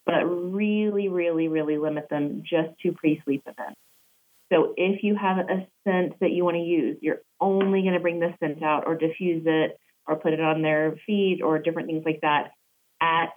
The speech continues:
times for sleep. Same with certain types of music. We're just going to position those. And the, the younger they are when we start this, the more powerful that, that is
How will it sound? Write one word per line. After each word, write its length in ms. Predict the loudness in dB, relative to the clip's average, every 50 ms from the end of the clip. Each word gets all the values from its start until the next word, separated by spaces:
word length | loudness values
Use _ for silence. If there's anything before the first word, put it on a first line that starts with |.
| -16 _ _ _ _ _
times 360 | -2 -2 0 0 -2 -4 -6 -12 -12 _ -2
for 160 | -2 -2 -2 -4 -6 -4
sleep. 280 | -4 -4 -4 -4 -8 -12 _ _ _ _ _ _ _ _ _ _ _ _ _ _ _ -2
Same 340 | 0 2 2 2 2 2 2
with 360 | 2 2 2 2 2 0 -2 -8 _ _ _ _ _ _ -2
certain 220 | 0 0 0 -2
types 240 | -2 -2 -2 0 0 0
of 120 | 0 2
music. 440 | 2 2 2 2 2 2 0 0 0 -2
We're 100 | -4 -4
just 400 | -6 -6 -4 -2 -2 -2 -2 -4 _ -2
going 240 | 0 0 0 -2 -2 -4
to 100 | -4 -4
position 440 | -2 -2 0 0 0 0 -2 -4
those. 220 | -2 0 0 0 0
And 120 | 0 0
the, 220 | 0 0 0 0 -2
the 80 | 0 2
younger 280 | 2 2 2 2 2 2
they 100 | 2 2
are 160 | 4 2 2
when 80 | 2
we 140 | 0 -4 -4
start 280 | -2 0 0 0 0 0
this, 180 | 0 0 0 -2 -4 -4
the 80 | -4
more 480 | -4 -2 0 0 2 2 2 0 -2 -4 -8 _ _ _ _ _ _ -16
powerful 540 | -8 -4 0 2 2 2 0 2 2 2 2
that, 140 | 2 0 0
that 180 | -2 -2 0 0
is 240 | 0 0 0 0 -2